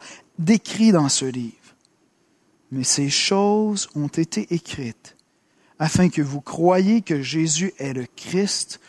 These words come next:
le Fils de Dieu, et qu'en croyant, vous ayez la vie en son nom. C'était la parole de Dieu. On va se courber ensemble, si vous le voulez bien,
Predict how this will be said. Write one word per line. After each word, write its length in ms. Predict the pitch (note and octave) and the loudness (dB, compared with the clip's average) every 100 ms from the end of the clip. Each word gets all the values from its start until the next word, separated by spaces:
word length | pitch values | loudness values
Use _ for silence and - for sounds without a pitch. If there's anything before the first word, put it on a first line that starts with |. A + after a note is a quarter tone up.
| - - | -20 -12
le 180 | C#3 C#3+ | 0 0
Fils 540 | C#3 - - C4+ F#3+ | 0 -2 4 4 4
de 120 | E3 D#3 | 0 -2
Dieu, 440 | B2+ B2+ B2+ D3+ - _ _ _ _ _ | -4 -6 -6 -8 -16 _ _ _ _ _
et 100 | C#3 | -6
qu'en 220 | C3+ C#3 | 0 0
croyant, 720 | C3 - G3 G3+ D#3 C#3 C#3+ D3 _ _ _ - | 0 -2 2 2 4 4 2 0 _ _ _ -8
vous 200 | B2+ C3+ | -2 0
ayez 220 | C3+ C#3+ | 2 2
la 160 | B2+ | 0
vie 400 | A#2 A#2+ D3 E3+ A3 - | -2 -4 -6 -6 -10 -10
en 140 | A#2+ | -4
son 200 | A#2 B2 A2+ | -2 -2 -4
nom. 140 | G#2 F2+ - _ _ _ _ _ _ _ _ - _ _ _ | -8 -10 -18 _ _ _ _ _ _ _ _ -20 _ _ _
C'était 180 | - C#3 | -8 -2
la 80 | C#3 | 0
parole 320 | D#3+ D3+ E3+ | 2 4 4
de 100 | D#3+ | 4
Dieu. 240 | D3 E3+ | 2 2
On 80 | G3+ | 2
va 100 | C#3 | 2
se 80 | C3+ | -2
courber 260 | - C3 C#3+ | -4 -4 0
ensemble, 400 | C#3 - D#3 D#3 | 2 2 4 2
si 100 | - | 0
vous 140 | B2 | -4
le 80 | B2+ | -6
voulez 260 | C3 D#3 D3+ | 0 2 4
bien, 220 | E3 | 4